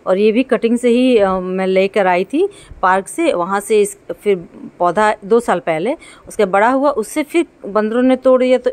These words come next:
मैं इस तरह से कटिंग लगा दी। और ये देखिए इसकी भी बहुत ही अच्छी ग्रोथ हुई। अगर इसमें फ्लावर नहीं भी आते हैं तो इसकी पत्तियाँ देखने में बहुत ही खूबसूरत लगती हैं। और ये हैं तुलसी माता। तुलसी माता का भी पौधा है जिसमें हम लोग सुबह, अ, शाम पूजा करते हैं, जल चढ़ाते हैं।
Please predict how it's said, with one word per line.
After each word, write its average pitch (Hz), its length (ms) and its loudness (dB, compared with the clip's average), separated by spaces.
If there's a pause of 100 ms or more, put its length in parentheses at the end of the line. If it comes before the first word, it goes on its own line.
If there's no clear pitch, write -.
मैं 220 260 -2
इस - 180 -6
तरह 202 140 -4
से 214 140 -6
कटिंग 202 300 -2
लगा 170 300 0
दी। 170 200 -8 (320)
और 208 100 0
ये 226 100 4
देखिए 233 260 0
इसकी 226 220 -6
भी 233 100 -2
बहुत 190 300 -2
ही 214 80 -2
अच्छी 196 240 -6
ग्रोथ 175 300 -2
हुई। 175 200 -6 (320)
अगर 240 140 2
इसमें 285 220 0
फ्लावर 262 260 2
नहीं 254 320 0
भी 277 140 2
आते 247 260 0
हैं 269 100 -2
तो 254 60 -6
इसकी 247 200 -8
पत्तियाँ 220 380 -2
देखने 214 300 -2
में 214 140 -2
बहुत 202 260 -8
ही 240 40 -2
खूबसूरत 180 600 -4
लगती 165 440 -10
हैं। 175 100 -16 (440)
और 220 120 2
ये 240 140 4
हैं 254 140 4
तुलसी 208 380 -4
माता। 170 380 -4
तुलसी 214 380 -8
माता 214 280 -2
का 208 140 -2
भी 208 100 0
पौधा 196 280 -2
है 196 120 -2
जिसमें 190 300 -10
हम 190 140 -6
लोग 190 140 -2
सुबह, 190 280 -2 (460)
अ, 180 200 -2 (320)
शाम 180 260 -4 (420)
पूजा 202 260 0
करते 196 300 -6
हैं, 185 220 -10
जल 185 180 -2
चढ़ाते 185 440 -6
हैं। 202 220 -10